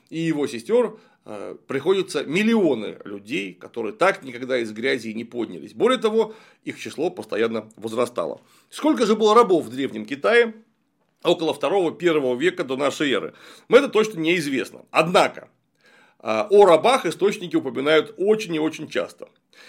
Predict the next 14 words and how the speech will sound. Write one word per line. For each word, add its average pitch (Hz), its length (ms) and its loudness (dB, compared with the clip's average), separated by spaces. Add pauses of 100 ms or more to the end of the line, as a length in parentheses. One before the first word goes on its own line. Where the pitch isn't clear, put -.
(180)
Сообщается, 196 680 4
что 170 180 -2
при 190 200 -2
Уди 180 440 -4
у 160 160 0
крупных 180 480 -8
купцов 147 580 -8 (160)
только 202 260 8
конфисковано, 196 1080 2
э, 120 460 0
было 185 540 2 (180)
несколько 202 640 2
десятков 175 680 0 (140)
тысяч 277 580 2